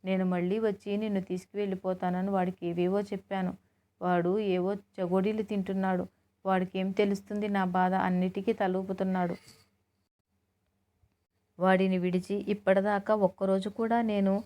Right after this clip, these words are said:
లేను. వాడుండగలడా? నేనుండగలనా? "అమ్మా, మన ఇంటికి వచ్చిన ఆయన పేరేమిటి?"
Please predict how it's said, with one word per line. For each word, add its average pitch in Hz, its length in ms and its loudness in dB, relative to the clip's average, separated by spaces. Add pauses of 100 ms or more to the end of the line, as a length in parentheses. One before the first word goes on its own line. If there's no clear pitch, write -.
(540)
లేను. 185 300 2 (420)
వాడుండగలడా? 190 920 4
నేనుండగలనా? 196 920 2 (360)
"అమ్మా, 185 320 -2
మన 185 220 -2
ఇంటికి 185 360 -2
వచ్చిన 202 320 -2
ఆయన 202 220 2
పేరేమిటి?" 202 840 0